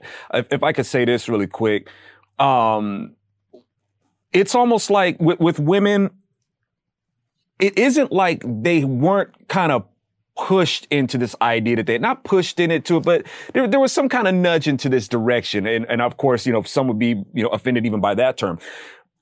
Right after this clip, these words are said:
S-, a lot of, in a lot of areas, men have dropped the ball,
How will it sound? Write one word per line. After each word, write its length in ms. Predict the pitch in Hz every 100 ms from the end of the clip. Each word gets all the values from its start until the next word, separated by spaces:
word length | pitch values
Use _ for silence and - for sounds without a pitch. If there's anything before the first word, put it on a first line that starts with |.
| _ -
S-, 100 | - -
a 60 |
lot 240 | 202 226 285
of, 80 | -
in 100 | 196
a 60 | 208
lot 200 | 233 247
of 60 | -
areas, 440 | 180 175 165 120
men 220 | 139 147
have 100 | 135
dropped 240 | 110 120 -
the 80 |
ball, 380 | 80 90 73 -